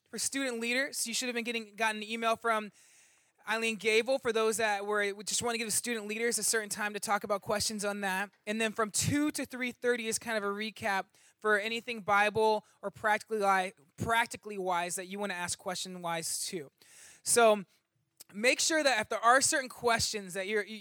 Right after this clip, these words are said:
you want answered, whether it's the practical side of it, whether it's the Bible side of it, make sure you write those down and you have those ready, because you will have certain times, but you will have to be ready with questions, not just making them up on the spot and saying, "Oh yeah, if I have time." If you want certain questions answered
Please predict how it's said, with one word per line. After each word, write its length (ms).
you 260
want 380
answered, 400
whether 200
it's 140
the 80
practical 500
side 300
of 100
it, 120
whether 200
it's 100
the 80
Bible 380
side 260
of 140
it, 180
make 220
sure 160
you 100
write 140
those 140
down 180
and 100
you 60
have 160
those 180
ready, 440
because 340
you 100
will 120
have 280
certain 360
times, 480
but 160
you 100
will 80
have 140
to 60
be 100
ready 200
with 120
questions, 600
not 220
just 160
making 260
them 120
up 160
on 40
the 60
spot 400
and 100
saying, 160
"Oh 140
yeah, 360
if 220
I 60
have 160
time." 300
If 80
you 200
want 380
certain 240
questions 500
answered 540